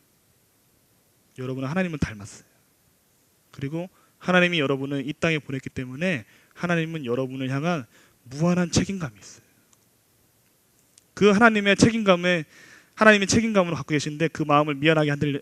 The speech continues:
하려면 여러분 어떤 무기가 있느냐? 말씀대로 얘기하면 돼요. "하나님, 이 말씀에 이렇게 말씀하셨는데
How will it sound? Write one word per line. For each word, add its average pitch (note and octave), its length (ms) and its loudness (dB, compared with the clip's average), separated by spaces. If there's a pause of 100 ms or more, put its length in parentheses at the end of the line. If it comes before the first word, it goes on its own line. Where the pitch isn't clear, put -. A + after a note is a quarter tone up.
하려면 D#3+ 540 -2
여러분 C#3 400 -4 (180)
어떤 D3 280 -4
무기가 C3+ 280 -6
있느냐? A#2 480 -6 (960)
말씀대로 C#3+ 560 0
얘기하면 A#2+ 280 -8
돼요. - 120 -20 (120)
"하나님, G3 420 6 (320)
이 F3+ 100 4
말씀에 G3+ 480 10
이렇게 G3+ 280 10
말씀하셨는데 F#3 960 8